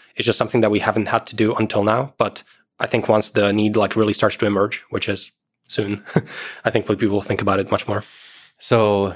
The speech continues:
Speaker 2: but that too will be a race because, um, obviously you can probably, uh, spoof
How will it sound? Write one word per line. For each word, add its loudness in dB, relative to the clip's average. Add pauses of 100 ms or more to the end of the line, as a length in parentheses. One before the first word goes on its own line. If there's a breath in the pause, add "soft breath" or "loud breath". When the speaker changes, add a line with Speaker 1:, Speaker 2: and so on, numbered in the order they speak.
(120)
Speaker 2:
but 2
that 4
too -2
will 0
be -2
a 0
race 0
because, 2
um, 0 (100)
obviously 0
you -2
can -8
probably, 0 (460)
uh, -8
spoof 0